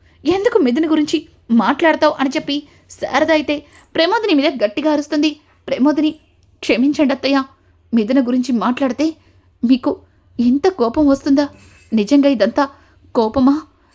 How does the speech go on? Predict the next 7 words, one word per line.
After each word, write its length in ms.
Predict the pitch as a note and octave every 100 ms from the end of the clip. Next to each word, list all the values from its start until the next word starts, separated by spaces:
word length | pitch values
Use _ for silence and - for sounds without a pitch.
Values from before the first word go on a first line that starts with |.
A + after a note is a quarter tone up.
| -
లేకపోతే 680 | C#4 D#4 E4+ - B3 D4 - _ _ _ _
కోపంతో 680 | C4+ A#3 C#4 D#4 A3+ E4+ F#4+ - _ _ _
ఉన్న 280 | A#3+ C#4 D4 - _ -
బాధ?" 360 | A3+ G#3+ B3+ D#4 C#4+ _ _
అని 100 | A#3+
చెప్పి 380 | C#4 C#4+ C#4+ C#4+ - _ -
ఇక 160 | E4+